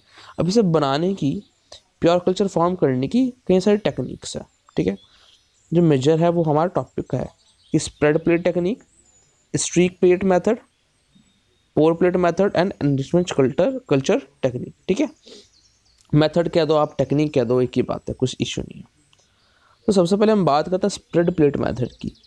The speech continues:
ठीक है, तो इसमें हम क्या करते हैं, इसमें हम कल्चर लेंगे, ठीक है, उसे डिल्यूट करेंगे। सबसे पहले जो हमारा कल्चर है उसे हमने क्या किया, उसे डिल्यूट किया।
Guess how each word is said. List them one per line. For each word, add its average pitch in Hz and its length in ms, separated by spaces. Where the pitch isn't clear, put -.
ठीक - 100
है, 180 120
तो 214 60
इसमें 214 240
हम 220 80
क्या 214 180
करते 175 280
हैं, 180 60
इसमें 190 160
हम 190 100
कल्चर 147 380
लेंगे, 147 360
ठीक 143 140
है, 202 60
उसे 208 120
डिल्यूट 165 580
करेंगे। 131 320
सबसे 120 320
पहले 117 260
जो 131 100
हमारा 156 160
कल्चर 131 400
है 180 60
उसे 180 140
हमने 190 160
क्या 196 140
किया, 214 100
उसे 214 160
डिल्यूट 147 600
किया। 123 320